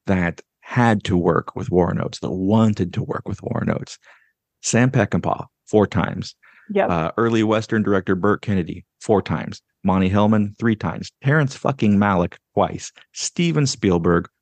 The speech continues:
Speaker 1: William Friedkin, Frank Perry, John Milius,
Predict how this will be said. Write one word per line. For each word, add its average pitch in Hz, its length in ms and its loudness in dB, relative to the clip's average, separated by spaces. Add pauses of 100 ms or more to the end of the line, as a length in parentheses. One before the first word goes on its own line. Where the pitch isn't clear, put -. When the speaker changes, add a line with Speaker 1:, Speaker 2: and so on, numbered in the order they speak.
Speaker 1:
William 143 320 2
Friedkin, 87 540 -2 (160)
Frank 143 360 0
Perry, 82 420 0 (180)
John 123 280 2
Milius, 85 440 0